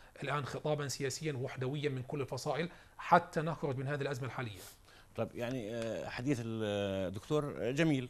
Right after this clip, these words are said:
Speaker 2: آه، إذا بدنا، ولكن يعني، آه، آه، بعض ال-، ال-، ما، يعني ما يجري على الأرض، آه، عكس ما يقال من بعض الأشخاص إن كان هنا أو هناك.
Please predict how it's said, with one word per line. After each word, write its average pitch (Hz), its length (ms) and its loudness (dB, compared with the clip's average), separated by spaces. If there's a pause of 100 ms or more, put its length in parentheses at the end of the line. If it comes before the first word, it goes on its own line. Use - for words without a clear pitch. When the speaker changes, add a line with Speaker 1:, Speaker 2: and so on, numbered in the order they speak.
(220)
Speaker 2:
آه، 95 220 2
إذا 104 140 4
بدنا، 92 320 -2
ولكن 131 400 4
يعني، 117 380 2
آه، 82 720 0
آه، 67 80 -6
بعض 110 420 6
ال-، 95 200 0
ال-، 92 420 -2
ما، 110 260 0
يعني 85 280 -4
ما 104 260 0
يجري 95 500 -2
على 85 260 2
الأرض، 104 420 2 (920)
آه، 104 680 -2
عكس - 600 2 (300)
ما 110 200 2
يقال 107 560 4 (140)
من 110 200 -2
بعض 113 200 6
الأشخاص 98 520 -2
إن 98 160 -6
كان 101 220 -2
هنا 92 200 -2
أو 82 120 -2
هناك. 76 440 -6